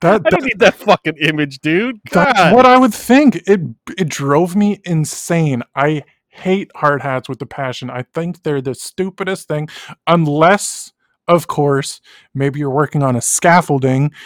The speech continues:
Speaker 1: There's guys working above you that could drop screws from two stories up. Yeah, put on a hard hat. But just to wear an outfit for the sake of wearing an outfit,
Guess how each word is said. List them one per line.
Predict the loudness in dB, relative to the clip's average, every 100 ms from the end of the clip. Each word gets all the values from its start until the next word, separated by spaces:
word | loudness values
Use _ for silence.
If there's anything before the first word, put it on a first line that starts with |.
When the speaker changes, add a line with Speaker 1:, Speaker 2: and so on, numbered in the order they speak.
| -16
Speaker 1:
There's | -8 -6
guys | 0 -2 0
working | -4 -2 -4
above | 2 2 2
you | 0
that | -4 -4
could | -8
drop | -6 -6 -6
screws | -8 -8 -2 -2 -2
from | -6 -8
two | -8 -8 -8
stories | -8 -6 -4 -4 -4
up. | -8 -8 _ _ _
Yeah, | -6 -6 -12 _ -8
put | -4
on | -2
a | -2
hard | -4 -6
hat. | -6 -8 -10 -18 _ _
But | -4
just | -4 -8 -6
to | -2
wear | 0 2 2 0
an | -2
outfit | 0 0 -2 -6 -6
for | -4
the | -4
sake | -2 -4 -4
of | -4
wearing | -2 -2
an | -4 -4
outfit, | -6 -6 -4 -6